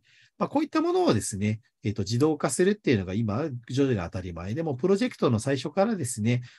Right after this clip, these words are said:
シーアイを使ってソースコードを書いて、例えばGitHubのリポジトリにコミットしたら、シーアイが走って、えー、アプリケーションが実行できるようになるみたいなことですね。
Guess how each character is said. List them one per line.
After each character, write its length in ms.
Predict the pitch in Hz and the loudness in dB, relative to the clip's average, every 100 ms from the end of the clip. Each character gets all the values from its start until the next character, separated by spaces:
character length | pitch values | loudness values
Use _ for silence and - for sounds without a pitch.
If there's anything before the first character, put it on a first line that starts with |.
| - | -12
シ 240 | - 185 | -2 2
ー 100 | 196 | 4
ア 40 | |
イ 120 | 208 185 | 4 2
を 60 | |
使 220 | 135 - | 0 -2
っ 80 | 123 | -4
て 320 | - - 202 196 _ | -2 2 2 2 _
ソ 140 | - | -2
ー 40 | 214 | -2
ス 100 | - | 2
コ 160 | 277 | 4
ー 40 | 226 | 6
ド 80 | 147 | 6
を 80 | 127 | 6
書 120 | 147 | 4
い 140 | 113 | 4
て、 180 | - 156 | 2 0
例 260 | 160 - 254 | 0 -2 2
え 40 | |
ば 120 | 170 | 2
GitHub 480 | 101 101 117 123 120 | 2 0 2 2 2
の 120 | 95 | -2
リ 80 | 85 | -6
ポ 160 | - 87 | -8 -10
ジ 100 | - | -6
ト 100 | 92 | -8
リ 140 | 101 | -4
に 140 | 175 | -6
コ 140 | 196 123 | 0 0
ミ 140 | 117 | 0
ッ 40 | 123 | -2
ト 120 | 107 | -6
し 100 | - | -4
た 120 | 165 | 2
ら、 180 | 214 220 - - | 4 2 -4 -10
シ 260 | - 143 | -4 2
ー 80 | 131 | 4
ア 40 | 123 | 6
イ 80 | |
が 120 | 90 80 | 4 -2
走 300 | - - 107 | -6 -6 -6
っ 40 | - _ | -10 _
て、 200 | 208 196 - _ | 2 2 -6 _
え 200 | 107 92 | -4 -4
ー、 20 | 92 | -2
ア 40 | |
プ 100 | 113 | -4
リ 80 | 98 | -2
ケ 140 | 113 | -2
ー 20 | |
シ 100 | 101 | -2
ョ 80 | 90 | -4
ン 40 | 87 | -4
が 120 | 139 | -4
実 200 | 110 - | -4 -6
行 120 | 95 | -6
で 100 | - | -6
き 140 | - | -8
る 60 | 87 | -8
よ 120 | 82 | -8
う 20 | 104 | -8
に 100 | 151 | -4
な 120 | 101 | -4
る 120 | 87 | -4
み 120 | 76 | -10
た 100 | - | -16
い 100 | 76 - | -20 -20
な 140 | - _ | -20 _
こ 120 | 110 | -8
と 120 | 92 | -8
で 80 | 80 | -10
す 160 | - | -8
ね。 140 | 175 | -8